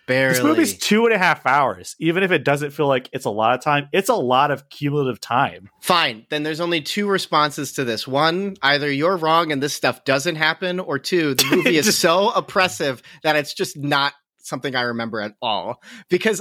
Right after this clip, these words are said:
Speaker 1: I just
Speaker 2: I like that you're
Speaker 1: <laughs>
Speaker 2: leading on the
Speaker 1: can't
Speaker 2: possibility that I just had, like, a complete, like, seizure in the theater. <laughs> And, like,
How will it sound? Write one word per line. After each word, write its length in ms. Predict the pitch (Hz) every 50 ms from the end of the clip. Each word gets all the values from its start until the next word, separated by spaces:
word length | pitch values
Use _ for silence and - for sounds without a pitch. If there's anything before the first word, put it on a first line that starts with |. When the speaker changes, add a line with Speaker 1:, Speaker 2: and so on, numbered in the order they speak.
| - -
Speaker 1:
I 100 | 196 190
just 220 | 285 269 - -
Speaker 2:
I 100 | 156 165
like 180 | 170 190 233 214
that 80 | 262
you're 160 | 247 208 190 165
Speaker 1:
<laughs> 20 |
Speaker 2:
leading 220 | 165 165 175 185
on 80 | 175 165
the 60 | 160
Speaker 1:
can't 80 | 147 160
Speaker 2:
possibility 500 | 156 156 147 151 127 131 127 131 139 131
that 100 | 123 120
I 60 | 120
just 160 | 117 127 -
had, 180 | - 127 123 120
like, 260 | 117 113 107 - - _ _ _
a 80 | 127
complete, 600 | 120 - 120 110 - - - 123 123 120 110 -
like, 180 | - 107 101 -
seizure 500 | - - - 113 107 104 95 98 92 90
in 80 | 95 92
the 60 | 90
theater. 340 | - 110 95 98 101 - -
<laughs> 80 | - 226 - - - 202 - - - - -
And, 140 | - 135 226
like, 240 | 139 139 139 -